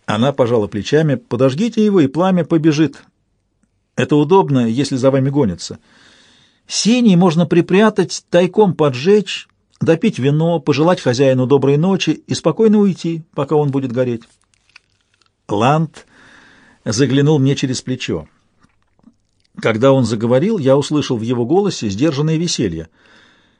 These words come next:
«Гораздо легче, если нас будет двое.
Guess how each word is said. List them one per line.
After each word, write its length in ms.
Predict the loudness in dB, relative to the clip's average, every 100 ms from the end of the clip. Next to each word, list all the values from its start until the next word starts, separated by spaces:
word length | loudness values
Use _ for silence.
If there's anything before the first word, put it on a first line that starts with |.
| _ _ -16
«Гораздо 640 | -8 -2 0 0 -2 -6
легче, 520 | -4 0 -2 -4 -12
если 260 | -8 -6 -2
нас 220 | -2 -2
будет 320 | -4 -4 -4
двое. 420 | -4 -4 -4 -8